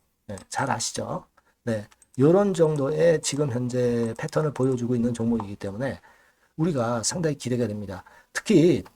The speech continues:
수년간 적자에서 턴어라운드가 됩니다.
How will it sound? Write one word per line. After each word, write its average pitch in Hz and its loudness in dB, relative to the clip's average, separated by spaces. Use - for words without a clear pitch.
수년간 185 2
적자에서 170 4
턴어라운드가 156 4
됩니다. 101 -10